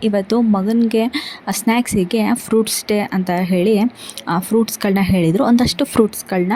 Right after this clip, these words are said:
ಲಿಸ್ಟ್ ಅವರೇ ಕಳಿಸ್ತಾರೆ. So, ಅದರಲ್ಲಿ ನಮ್ಗೆ ಯಾವ್ದು ಅವೈಲೇಬಲ್ ಇರುತ್ತೆ ಅದನ್ನ ಕಳಿಸ್ಬೋದು. ಮನೇಲೆ ಪಪ್ಪಾಯ ಇತ್ತು, ಜೊತೆಗೆ ಅವನಿಗೂ ಕೂಡ ತುಂಬಾನೇ ಇಷ್ಟ ಪಪ್ಪಾಯ ಅಂತ ಹೇಳಿ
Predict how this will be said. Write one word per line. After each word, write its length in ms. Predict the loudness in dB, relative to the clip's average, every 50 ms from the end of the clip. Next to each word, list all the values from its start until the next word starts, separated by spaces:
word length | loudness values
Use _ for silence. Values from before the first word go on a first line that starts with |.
| -2
ಲಿಸ್ಟ್ 360 | 0 0 0 -2 -2 -4 -4 -2
ಅವರೇ 220 | -2 0 0 -2
ಕಳಿಸ್ತಾರೆ. 960 | -2 -2 -2 0 0 0 0 -2 -4 -4 -2 0 0 -2 -2 -4 -8 -12 -12 -14 -8
So, 140 | -4 -2 -2
ಅದರಲ್ಲಿ 280 | 0 0 2 2 4
ನಮ್ಗೆ 680 | 4 4 6 4 4 4 2 2 0 0 0 -2 -2 -4
ಯಾವ್ದು 380 | -4 -2 0 0 0 0 0 0
ಅವೈಲೇಬಲ್ 480 | 0 0 0 2 2 2 2 2 2
ಇರುತ್ತೆ 260 | 2 2 0 0 -2 -4 -2 -2
ಅದನ್ನ 220 | -2 -2 0 -2 -2
ಕಳಿಸ್ಬೋದು. 540 | 0 0 0 0 -2 -2 -4 -2 0 0 0
ಮನೇಲೆ 400 | 0 2 2 4 4 4 4 2
ಪಪ್ಪಾಯ 480 | 0 -4 -4 -2 -2 0 0 2 0
ಇತ್ತು, 180 | 0 0 0 0
ಜೊತೆಗೆ 300 | 0 0 0 0 -2 -2
ಅವನಿಗೂ 440 | -2 -2 0 0 0 2 2 0 0
ಕೂಡ 140 | 0 0 -2 0
ತುಂಬಾನೇ 400 | 0 0 0 2 2 2 2 0
ಇಷ್ಟ 180 | 0 -2 -4
ಪಪ್ಪಾಯ 340 | -4 -4 -4 -4 -2 -2 0
ಅಂತ 240 | 0 0 0 0 -2
ಹೇಳಿ 380 | -2 0 0 2 2 2 0